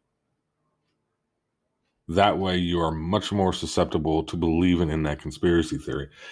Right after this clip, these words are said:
You believe that there were more than, there was more than one shooter,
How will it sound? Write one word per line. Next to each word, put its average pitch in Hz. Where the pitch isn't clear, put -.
You 101
believe 104
that 78
there 90
were 90
more 85
than, 73
there 92
was 85
more 90
than 78
one 85
shooter, 95